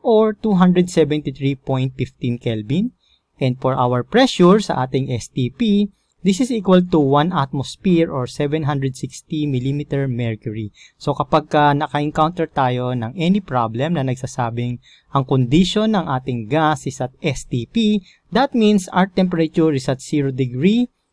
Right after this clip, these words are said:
or two hundred seventy-three point fifteen Kelvin, and our pressure is at one atmosphere or seven hundred sixty millimeter mercury.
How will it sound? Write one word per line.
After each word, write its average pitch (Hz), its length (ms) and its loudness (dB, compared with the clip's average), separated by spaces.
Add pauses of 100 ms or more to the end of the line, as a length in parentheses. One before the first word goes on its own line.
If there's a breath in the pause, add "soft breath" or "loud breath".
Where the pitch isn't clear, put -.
(280)
or 135 240 4
two 156 240 0
hundred 190 240 0
seventy-three 143 580 0
point 131 300 -4
fifteen 120 400 -4
Kelvin, 208 560 2 (240 soft breath)
and 185 100 4
our 247 220 4
pressure 185 500 2
is 180 300 -4
at 143 320 -2 (320)
one 156 240 4
atmosphere 139 800 0
or 127 180 -4
seven 156 400 -4
hundred 139 300 -2
sixty 151 720 -6 (320 soft breath)
millimeter 131 720 0 (180)
mercury. 107 720 -6